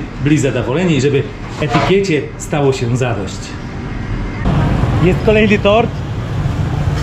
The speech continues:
No i lecimy z powrotem. W takim razie, e, tutaj rondo z, nie wiem, wodnik czy waga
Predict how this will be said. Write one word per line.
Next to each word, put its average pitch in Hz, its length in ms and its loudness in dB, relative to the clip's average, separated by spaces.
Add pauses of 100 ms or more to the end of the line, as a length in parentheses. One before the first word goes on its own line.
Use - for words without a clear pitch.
(260)
No 165 140 4
i 208 60 4
lecimy 233 440 6
z - 40 -2
powrotem. 262 640 2 (500)
W - 40 -2
takim 185 280 2
razie, 156 460 4 (760)
e, 135 40 2 (1400)
tutaj 165 400 2 (200)
rondo 156 540 2 (420)
z, - 20 0 (580)
nie 160 120 2
wiem, 127 200 2 (640)
wodnik 202 380 4 (160)
czy 180 80 0
waga 151 320 0